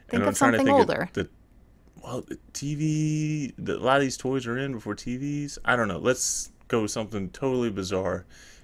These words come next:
Speaker 2: and, like, the Rubik's Cube.
Speaker 1: Oh, that's a good guess, I g-,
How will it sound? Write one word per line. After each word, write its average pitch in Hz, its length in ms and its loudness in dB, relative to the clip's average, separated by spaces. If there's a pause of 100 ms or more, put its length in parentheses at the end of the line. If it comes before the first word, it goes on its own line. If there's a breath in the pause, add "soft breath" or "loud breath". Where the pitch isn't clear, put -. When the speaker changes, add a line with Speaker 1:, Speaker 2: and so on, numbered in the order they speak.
(120)
Speaker 2:
and, 92 260 0
like, 90 160 -2
the - 100 -4
Rubik's 90 440 -4
Cube. - 280 -8 (460)
Speaker 1:
Oh, 466 160 6
that's 349 200 4
a 508 40 0
good 190 200 4
guess, 151 280 4
I 175 120 4
g-, - 140 -10